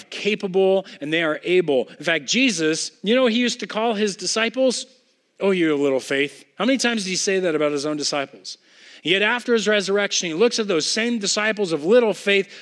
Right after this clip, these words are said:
who didn't even trust in his resurrection, and he tells them, "Go therefore, make disciples of all the nations, baptizing them in the name of the Father, the Son, and Holy Spirit,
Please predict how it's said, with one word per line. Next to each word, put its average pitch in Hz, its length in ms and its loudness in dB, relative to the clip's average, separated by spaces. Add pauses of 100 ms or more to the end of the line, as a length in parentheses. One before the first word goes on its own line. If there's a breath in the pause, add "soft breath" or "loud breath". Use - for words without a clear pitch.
who 240 100 0
didn't 285 160 2
even 240 160 2
trust 247 380 -2
in 226 60 2
his 190 140 -2
resurrection, 220 640 0 (180 loud breath)
and 196 80 0
he 214 80 0
tells 208 280 0
them, 190 200 -2
"Go 240 220 4
therefore, 220 480 4
make 220 300 0
disciples 226 520 -2
of 196 120 0
all 196 120 2
the 190 120 0
nations, 190 400 -2
baptizing 240 680 0
them 214 120 2
in 214 40 0
the 208 60 0
name 202 140 0
of 180 40 -4
the 170 80 -4
Father, 214 380 0
the - 20 0
Son, 208 220 -2
and 170 80 -4
Holy 190 180 2
Spirit, 202 400 0